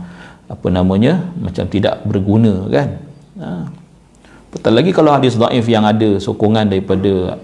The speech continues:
hadis-hadis yang lain, hadis yang kuat, maka dia jadi hasan li ghairihi.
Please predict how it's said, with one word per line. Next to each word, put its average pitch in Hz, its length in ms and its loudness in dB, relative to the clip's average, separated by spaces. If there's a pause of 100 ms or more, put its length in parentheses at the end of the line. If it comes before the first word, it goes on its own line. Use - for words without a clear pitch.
(160)
hadis-hadis 95 560 -2
yang 87 80 -2
lain, 95 320 2
hadis 90 240 -6
yang 95 160 -6
kuat, - 240 2
maka 107 240 -2
dia 113 160 0
jadi 101 160 -2
hasan 104 320 -4
li 117 80 2
ghairihi. 143 400 2